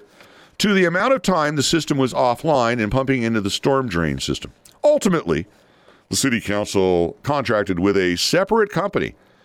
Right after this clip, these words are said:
to perform the necessary work to bring the system back online and paid the contractor with funds withheld from the original contractor who failed to perform the work. The site has not been discharging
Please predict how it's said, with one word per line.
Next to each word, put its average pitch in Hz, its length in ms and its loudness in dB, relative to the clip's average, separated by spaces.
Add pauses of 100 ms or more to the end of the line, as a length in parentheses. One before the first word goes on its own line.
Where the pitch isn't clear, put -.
(260)
to 98 100 -2
perform 107 380 0
the 95 60 0
necessary 110 540 0
work 78 240 0
to 76 80 -4
bring 98 220 -2
the 90 80 0
system 98 480 -2
back 135 280 0 (120)
online 110 560 0
and 95 280 -6
paid 185 300 -4
the 208 60 -6
contractor 123 640 -2
with 98 160 0
funds 147 560 -4 (680)
withheld 190 520 2
from 165 160 0
the 151 120 4
original 196 480 2
contractor 95 640 0
who 135 140 0
failed 170 420 0
to 180 60 0
perform 190 380 -2
the 190 80 2
work. 214 400 2 (840)
The 69 100 0
site 101 300 2
has 82 220 0
not 110 220 0
been 101 140 -2
discharging 110 760 0